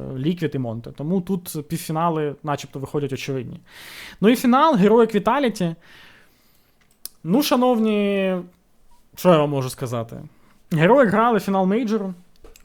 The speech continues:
проти Outsiders попереднього. Е, у цьому фіналі вони провалилися от саме по моральки, саме морально.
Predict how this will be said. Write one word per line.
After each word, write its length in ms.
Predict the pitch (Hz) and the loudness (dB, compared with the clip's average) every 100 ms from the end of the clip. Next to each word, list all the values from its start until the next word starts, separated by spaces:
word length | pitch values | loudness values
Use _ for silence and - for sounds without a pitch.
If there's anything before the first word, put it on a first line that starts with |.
| - | -2
проти 240 | 160 160 | -2 0
Outsiders 600 | 165 156 - 220 214 202 - | 0 0 -2 -2 -2 -6 -12
попереднього. 560 | - 180 170 151 143 151 _ _ - - - 147 | -6 -2 -2 -4 -12 -14 _ _ -20 -20 -14 -10
Е, 80 | |
у 100 | 143 | -8
цьому 200 | 170 208 | -4 -2
фіналі 320 | 202 196 185 170 | -2 -2 0 0
вони 180 | 170 | -2
провалилися 800 | 165 151 156 175 180 160 156 147 185 - | -4 -2 0 0 0 -4 -10 -12 -14 -14
от 180 | 151 - | -14 -8
саме 360 | 165 156 143 156 | -6 -6 -8 -10
по 100 | 147 | -8
моральки, 440 | 147 165 208 - 180 - _ _ _ | -4 -4 -6 -10 -20 -20 _ _ _
саме 300 | - 165 147 | -8 -6 -4
морально. 500 | 139 147 175 196 180 | -4 -2 -2 -4 -10